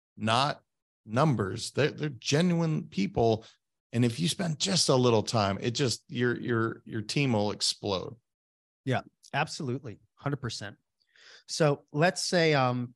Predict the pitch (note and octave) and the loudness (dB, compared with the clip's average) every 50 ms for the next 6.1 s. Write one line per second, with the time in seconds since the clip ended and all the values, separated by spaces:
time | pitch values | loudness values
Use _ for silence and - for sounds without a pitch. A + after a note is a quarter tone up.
0 | _ - A#2+ A#2+ B2 C3+ C3+ - - C#3 B2+ A#2+ - - B2 A#2+ A2+ - - A#2+ | _ -8 -6 -2 0 0 0 0 -2 -4 -4 -4 -6 -6 -4 -4 -4 -4 -4 -4
1 | A#2 A2 G2 A2+ A2 G#2+ G#2+ G#2 G2+ - - G2+ B2 D#3 F3+ E3+ A#2+ G#2 - _ | -4 -4 -4 -4 -4 -4 -4 -6 -8 -8 -6 -2 0 2 2 2 0 -2 -6 _
2 | _ _ _ _ _ _ _ _ _ _ - - G#2 G#2+ G#2 G#2+ - - B2+ D3+ | _ _ _ _ _ _ _ _ _ _ -14 -12 -10 -10 -10 -10 -10 -6 -4 -2
3 | D#3 D3+ C#3+ C#3+ C#3+ C3+ G#2+ - C#3 B2+ B2 B2+ A#2+ A#2+ A#2 - - - _ _ | 0 0 0 -2 -2 -4 -4 -4 -4 -2 0 0 0 0 -2 -6 -10 -20 _ _
4 | - A#2 B2 B2 B2+ D3 D#3 F3 E3+ D#3 D3 C#3 C3+ C#3 - - - D#3 D3+ C#3+ | -8 -6 -2 0 0 0 2 2 2 2 2 2 0 -2 -4 -4 0 0 0 0
5 | C3 C3 B2 - - - - D3 C3+ - - B2+ B2+ A#2+ A#2+ A2 G#2 G2+ B2+ A#2+ | 0 -4 -6 -6 -6 -6 -4 -4 -4 -4 -6 -6 -4 -4 -4 -4 -4 -2 -2 -2
6 | A#2+ | -2